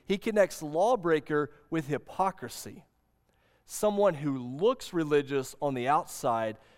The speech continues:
but actually they don't understand what it means to truly follow the will of God. So it looks like I'm keeping the law, but in reality, I don't understand what it means to trust and obey God. Jesus says that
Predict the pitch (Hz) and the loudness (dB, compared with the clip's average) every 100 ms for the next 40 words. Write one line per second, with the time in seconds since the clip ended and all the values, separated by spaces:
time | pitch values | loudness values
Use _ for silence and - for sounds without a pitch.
0 | _ 143 - 151 170 - 196 165 139 135 | _ -8 -4 0 0 0 0 2 2 2
1 | 156 185 175 175 156 - 165 147 143 135 | 0 0 -2 -4 -4 -6 -2 0 0 -2
2 | 127 143 147 135 127 117 - 185 156 147 | -4 -4 -4 -6 -8 -10 -4 -2 0 -2
3 | - 143 139 131 123 123 127 117 - 135 | 2 4 4 2 -2 -2 -2 -2 -2 0
4 | 120 101 - - _ - 170 151 135 117 | 0 -4 -14 -20 _ -4 4 4 4 0
5 | - 156 165 165 285 - 233 180 160 139 | -2 -2 -2 -2 -2 0 0 0 0 -2
6 | 123 151 147 139 127 120 120 120 120 - | -2 -4 -2 -2 0 2 2 4 2 -2
7 | _ - 170 - 175 151 143 165 190 151 | _ -4 -4 0 0 2 2 4 4 4
8 | 143 139 127 131 151 180 170 160 135 151 | 0 -2 -2 0 0 0 -2 -4 -4 -2
9 | 143 139 131 143 143 143 135 - 110 - | -2 0 -2 -2 -4 -4 -6 -8 -12 -2
10 | 160 147 - - 135 131 127 120 139 135 | 0 0 -2 -8 -4 -2 -2 0 2 2
11 | 113 - - - 180 247 247 - 185 156 | 0 -8 -20 -8 -4 -4 -4 2 2 4
12 | 135 | 0